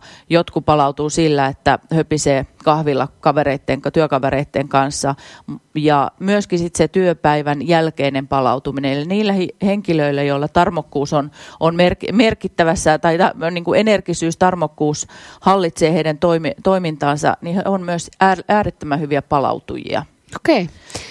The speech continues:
Speaker 2: Niin, että ne on aidosti, ne on semmoiset, jotka on oikeasti löytänyt, että niiden se reippaus on aitoa ja, ja ne niinku tavallaan tekee sen oikealla tavalla, jolloin se näkyy tämmöisenä tarmokkuutena ja,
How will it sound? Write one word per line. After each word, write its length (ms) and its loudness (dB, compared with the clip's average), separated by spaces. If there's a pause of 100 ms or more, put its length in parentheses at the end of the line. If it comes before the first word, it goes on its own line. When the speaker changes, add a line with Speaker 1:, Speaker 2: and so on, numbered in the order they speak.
(200)
Speaker 2:
Niin, 140 6
että 120 2
ne 20 6
on 160 0
aidosti, 800 0
ne 120 4
on 120 2
semmoiset, 280 0
jotka 220 0
on 60 2
oikeasti 420 0
löytänyt, 380 0
että 160 -2
niiden 200 2
se 100 -2
reippaus 640 0 (520)
on 240 2
aitoa 560 2 (340)
ja, 240 4
ja 120 2
ne 140 0
niinku 200 -2
tavallaan 400 2
tekee 320 2
sen 180 -2
oikealla 420 0
tavalla, 400 2
jolloin 280 0
se 100 -2
näkyy 340 2
tämmöisenä 420 -2
tarmokkuutena 800 0
ja, 160 2